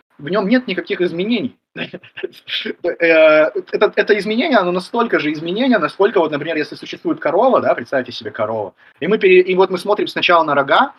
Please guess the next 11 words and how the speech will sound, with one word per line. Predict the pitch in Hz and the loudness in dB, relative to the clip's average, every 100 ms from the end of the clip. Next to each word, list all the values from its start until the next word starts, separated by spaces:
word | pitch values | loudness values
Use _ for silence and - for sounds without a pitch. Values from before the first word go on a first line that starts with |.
| _ - | _ -4
а | 139 | 0
потом | 160 196 170 | 2 0 -2
мы | |
смотрим | 151 180 180 143 | -4 -2 -2 -2
на | 143 | -2
её | 139 131 | 0 -2
шёрстку, | - 233 254 - 160 | 0 -2 -4 0 2
а | |
потом | 127 160 151 | 2 0 -2
на | 131 | -4
хвост, | 151 185 254 | -2 -2 -2